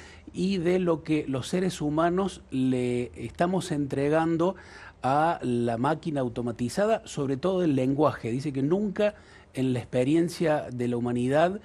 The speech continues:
el hombre le había entregado esta capacidad a alguien que no es un ser humano, digamos, ¿no?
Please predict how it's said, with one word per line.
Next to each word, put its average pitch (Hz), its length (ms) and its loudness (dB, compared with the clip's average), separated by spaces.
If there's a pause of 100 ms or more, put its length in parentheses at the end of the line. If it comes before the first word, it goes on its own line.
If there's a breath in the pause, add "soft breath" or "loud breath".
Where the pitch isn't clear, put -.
(280 loud breath)
el 117 180 0
hombre 165 260 2
le 143 80 4
había 139 200 2
entregado 147 480 0
esta 143 160 -2
capacidad 127 760 0
a 120 400 -2
alguien 151 360 2
que 120 200 -4
no 117 220 0
es 127 140 0
un 135 100 -4
ser 117 160 -2
humano, 117 400 0
digamos, 82 400 -14
¿no? 131 140 -12